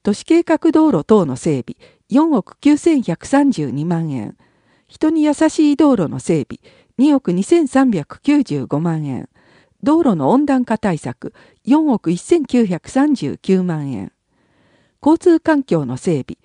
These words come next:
自転車走行空間の整備、八千二百四十八万円。自転車等の適正利用の推進、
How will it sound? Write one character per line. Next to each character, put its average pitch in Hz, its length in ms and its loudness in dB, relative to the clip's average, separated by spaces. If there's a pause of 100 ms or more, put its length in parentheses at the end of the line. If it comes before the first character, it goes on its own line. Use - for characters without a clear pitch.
(360)
自 185 140 -6
転 339 220 0
車 214 120 -4
走 277 240 0
行 302 220 -2
空 277 220 -2
間 143 220 -8
の 131 120 -10
整 147 280 -6
備、 - 140 -18 (320)
八 190 140 -6
千 330 320 -2
二 185 100 0
百 208 220 -4
四 294 180 2
十 135 200 -6
八 143 280 -8
万 165 260 -4
円。 127 220 -10 (560)
自 190 120 -8
転 330 240 -2
車 220 180 -4
等 226 180 -2
の 143 140 -8
適 - 240 -8
正 320 240 -2
利 285 120 0
用 226 200 -2
の 117 100 -12
推 156 220 -8
進、 123 340 -14